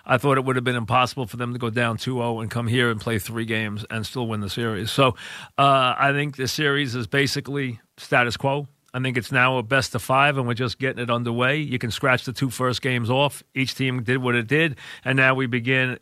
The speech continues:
again with now a five-game series, uh, with Cole and Severino in the shadows. If you know anything about Yankee Stadium in October, you know that that is a very tricky time to play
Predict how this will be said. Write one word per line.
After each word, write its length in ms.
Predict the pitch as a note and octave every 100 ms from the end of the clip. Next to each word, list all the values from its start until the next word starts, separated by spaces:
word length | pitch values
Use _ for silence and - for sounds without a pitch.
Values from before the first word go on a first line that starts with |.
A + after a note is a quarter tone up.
| -
again 540 | A#2 B2+ C#3 C3 B2
with 160 | B2 A#2
now 220 | B2+ B2
a 40 |
five-game 640 | G#2+ C3+ C3 B2 C3 B2 A2+
series, 500 | C3 B2 A#2+ A2+ -
uh, 180 | A#2+ A#2
with 220 | B2+ -
Cole 420 | - D3+ C#3 C3 - - - -
and 180 | C3+ C3
Severino 760 | D#3 C3+ C3 C3+ C3+ B2 A#2 - _
in 120 | F3
the 80 | E3+
shadows. 760 | - E3 D3 D3 A#2 G2+ G2 - _ _ _
If 120 | C3
you 100 | C#3
know 200 | D3 E3
anything 220 | E3+ D#3+ D#3+
about 180 | C#3+
Yankee 240 | D3 D3 C3+
Stadium 480 | G#2+ D3+ D3 D3 C3
in 180 | B2
October, 540 | A#2+ A#2 - D3+ D#3+ D3+
you 180 | C3+ C3
know 200 | C3+ C3+
that 160 | B2+
that 160 | C3 B2+
is 100 | A2+
a 80 | G#2
very 340 | F#2+ D3 D#3
tricky 280 | - D3 B2
time 260 | C3+ C3
to 60 | A2+
play 420 | - C3+ C#3 C3+